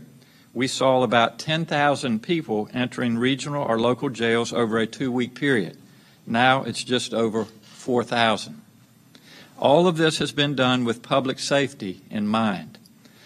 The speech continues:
My administration is talking to local and regional public safety officials on weekly conference calls. I trust local stakeholders to continue making decisions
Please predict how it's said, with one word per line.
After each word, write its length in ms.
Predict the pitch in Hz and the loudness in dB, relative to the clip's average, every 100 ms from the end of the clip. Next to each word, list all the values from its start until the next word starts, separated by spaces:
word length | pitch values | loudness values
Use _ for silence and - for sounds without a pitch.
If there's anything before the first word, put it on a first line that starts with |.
| - - | -20 -2
My 220 | 110 127 | 2 4
administration 760 | 127 143 147 - 131 139 - 139 | 2 -2 -2 0 2 2 -2 -6
is 120 | - | -4
talking 380 | 135 135 135 123 | 0 0 0 -4
to 100 | 117 | -2
local 420 | 113 127 - 147 | 0 0 0 -2
and 140 | 123 | 0
regional 380 | 123 135 131 107 | 0 -2 -2 -6
public 360 | - 139 131 - | -2 0 0 -2
safety 380 | 139 131 - | 0 -2 -2
officials 540 | 113 - 156 - 110 104 | -4 -2 -2 -2 -4 -2
on 260 | 110 113 | 0 0
weekly 460 | 110 131 127 135 135 | 0 -2 -2 -4 -4
conference 560 | 131 - 117 113 113 - | -6 -4 -4 -4 -8 -6
calls. 600 | 127 117 95 - - - - - - - - | -2 0 0 -6 -20 -20 -20 -20 -20 -12 -2
I 100 | 120 | -2
trust 440 | - 147 147 - | 2 2 2 2
local 260 | 139 143 123 | 2 2 -2
stakeholders 760 | - 151 156 165 156 160 156 - | -2 0 0 2 0 0 -4 -6
to 100 | 127 | -6
continue 560 | 127 117 151 151 156 | -4 -4 -4 -4 -2
making 360 | 143 131 127 117 | 0 -2 -2 -2
decisions 680 | 107 - 160 151 165 160 | -2 -2 -2 -2 -4 -6